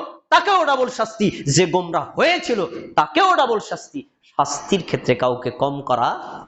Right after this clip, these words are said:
হবে না। আজকে আমি আপনার এখানে খুতবা দিয়ে যাই, আমার একটা কথা যদি কোরআনের বিরুদ্ধে হয় আপনি যদি মানেন আপনি জাহান্নামে যাবেন, আমিও জাহান্নামে যাব, আপনিও যাবেন, আপনি যা শাস্তি পাবেন আপনি পাবেন দ্বিগুণ, আমিও পাবেন দ্বি-,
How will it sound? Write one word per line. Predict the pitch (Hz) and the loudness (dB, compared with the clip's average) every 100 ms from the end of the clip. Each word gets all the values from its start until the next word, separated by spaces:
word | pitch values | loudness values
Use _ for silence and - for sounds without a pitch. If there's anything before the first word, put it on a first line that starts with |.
| _ | _
হবে | 107 95 | -8 -8
না। | - - - _ _ _ _ _ _ _ _ _ _ _ _ - | -10 -14 -16 _ _ _ _ _ _ _ _ _ _ _ _ 0
আজকে | 143 - | 2 4
আমি | 208 220 | 2 2
আপনার | 226 226 | -2 -2
এখানে | 233 240 233 | -4 -2 -2
খুতবা | 233 208 240 | -4 0 0
দিয়ে | 240 | 2
যাই, | 233 240 - - | 2 0 -2 0
আমার | 208 | 2
একটা | 190 349 339 - 359 349 | 4 4 2 0 0 0
কথা | 294 | -2
যদি | 269 277 | -6 -8
কোরআনের | 254 262 233 226 | -2 0 2 0
বিরুদ্ধে | 240 226 226 | 0 2 4
হয় | 233 | 4
আপনি | 240 | 0
যদি | 220 220 | -8 2
মানেন | 254 349 349 - - | 2 4 0 -6 -10
আপনি | 170 | -6
জাহান্নামে | 180 175 196 202 196 | -2 -2 0 0 0
যাবেন, | 190 185 165 - - | 0 0 -2 -8 4
আমিও | 226 269 370 370 | 6 6 4 2
জাহান্নামে | 330 277 269 247 | 2 2 -2 -6
যাব, | 226 190 - - | -6 -8 -4 0
আপনিও | 269 - 381 | 2 4 2
যাবেন, | 294 247 190 - | 2 0 -4 -2
আপনি | 214 240 381 | 0 2 2
যা | 349 294 - - | 4 4 4 0
শাস্তি | 226 214 233 | -4 -2 2
পাবেন | 226 208 - - - | 2 2 -6 -10 2
আপনি | 175 247 202 208 | 2 2 -2 -2
পাবেন | 190 185 180 165 | 0 0 -4 -2
দ্বিগুণ, | 294 302 349 - - | 0 2 -2 -4 0
আমিও | 214 285 392 359 | 4 4 4 2
পাবেন | 285 254 226 | 2 0 -2
দ্বি-, | 190 | -4